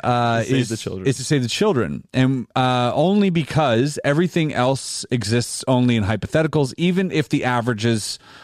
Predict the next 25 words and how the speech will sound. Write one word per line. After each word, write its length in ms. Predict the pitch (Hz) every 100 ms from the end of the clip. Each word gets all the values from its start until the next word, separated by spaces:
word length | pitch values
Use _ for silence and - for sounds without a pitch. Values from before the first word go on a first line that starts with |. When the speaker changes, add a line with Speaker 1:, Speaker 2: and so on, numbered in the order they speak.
| -
Speaker 1:
line 320 | 104 101 107
up 200 | 139 143
and 80 | 120
even 200 | 127 117
if 100 | 113
it 80 | 104
makes 240 | 104 98
Speaker 2:
Right. 140 | - 208
Speaker 1:
sense, 300 | 180 - - - - -
it's 200 | 113 -
still, 440 | - 165 156 139
until 400 | 127 123 - 139
it's 140 | 131 -
happened, 360 | 135 131 123
is 100 | 110
a 40 | 104
hypothetical. 680 | 101 87 - 120 110 - - _ _ _
Speaker 2:
Yeah, 200 | - 117
it's 120 | 117 -
like, 100 | 123
Speaker 1:
You 100 | 160
Speaker 2:
I'll 40 |
Speaker 1:
can 120 | 165
predict 580 | - 151 113 170 190 -
Speaker 2:
Yeah. 240 | 98 82